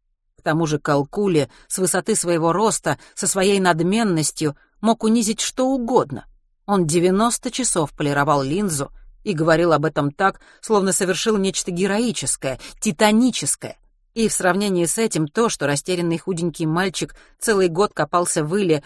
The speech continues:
в поисках бивня, выглядело совершенно обыденно, несмотря на то, что Калкули об этом и словом не обмолвился. Слоновый бивень вдруг превратился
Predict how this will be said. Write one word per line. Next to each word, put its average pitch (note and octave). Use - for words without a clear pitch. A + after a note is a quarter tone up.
в -
поисках E3+
бивня, D3+
выглядело F#3+
совершенно F3
обыденно, E3+
несмотря C#3+
на C3+
то, F3+
что -
Калкули E3+
об D3+
этом D#3+
и G#3
словом F3
не C3
обмолвился. C3+
Слоновый G#3+
бивень F3
вдруг E3
превратился C#3+